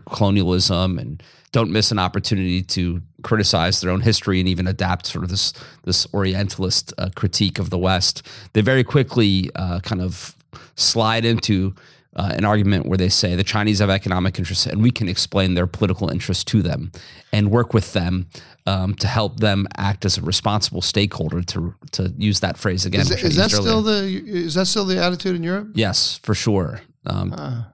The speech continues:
Speaker 1: that is, that is definitely an attitude that there's a, a potential and opportunity to work with the Chinese to help, um, create a,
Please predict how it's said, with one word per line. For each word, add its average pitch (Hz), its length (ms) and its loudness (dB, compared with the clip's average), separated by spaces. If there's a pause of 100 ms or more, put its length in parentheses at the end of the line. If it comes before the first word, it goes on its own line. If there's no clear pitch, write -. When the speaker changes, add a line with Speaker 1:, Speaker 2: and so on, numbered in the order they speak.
Speaker 1:
that 107 140 0
is, 110 180 0
that 104 160 -2
is 101 100 0
definitely 107 340 0
an 95 60 0
attitude 95 460 -2
that 92 120 -2
there's 104 400 0 (520)
a, 98 200 0 (100)
a 110 60 2
potential 117 600 2
and 104 140 0
opportunity 101 520 0
to 104 140 0
work 95 260 -2
with 95 100 -4
the - 80 -6
Chinese 90 520 -2
to - 100 -4
help, 82 380 -6 (640)
um, 85 260 -4
create 90 360 -2
a, 85 80 -4